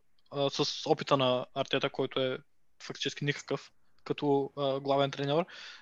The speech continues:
И то е да, а, нали, да, да планува нещата в дългосрочен план, но и същевременно краткосрочно, а, day to day, както се казва, да се печелят мачове, защото няма как да се прави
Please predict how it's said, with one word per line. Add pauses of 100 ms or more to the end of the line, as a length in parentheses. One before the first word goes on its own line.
И
то
е
да, (160)
а, (520)
нали,
да, (520)
да
планува
нещата
в
дългосрочен
план,
но
и
същевременно (280)
краткосрочно, (760)
а,
day
to
day,
както
се
казва,
да
се
печелят
мачове,
защото (2500)
няма
как
да
се
прави